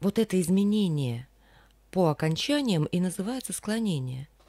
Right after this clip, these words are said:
Но ведь слов в русском языке, ведь существительных очень много. И непонятно, по каким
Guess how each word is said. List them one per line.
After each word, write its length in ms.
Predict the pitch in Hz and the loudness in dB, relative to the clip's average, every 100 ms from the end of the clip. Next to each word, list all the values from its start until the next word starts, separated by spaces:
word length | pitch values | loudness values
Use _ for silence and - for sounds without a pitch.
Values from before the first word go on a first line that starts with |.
| _ _ 180 | _ _ 0
Но 100 | 165 | 2
ведь 140 | 165 | 2
слов 280 | 196 180 123 | 2 2 2
в 60 | |
русском 320 | 147 156 - 139 | -2 -2 -2 -2
языке, 440 | 143 156 156 120 | -2 -4 -2 -2
ведь 160 | 135 - | -2 -2
существительных 760 | 147 135 - 175 - 131 131 - | -2 -4 -4 -4 -2 -4 -4 -2
очень 320 | 233 - 208 | -2 2 2
много. 500 | 196 202 160 123 127 - - - - - | 4 4 0 -4 -10 -14 -20 -20 -20 -2
И 100 | 196 | 2
непонятно, 540 | 208 226 247 320 294 214 | 4 4 0 0 -2 -4
по 100 | - | -4
каким 360 | 196 277 269 | -4 -2 -4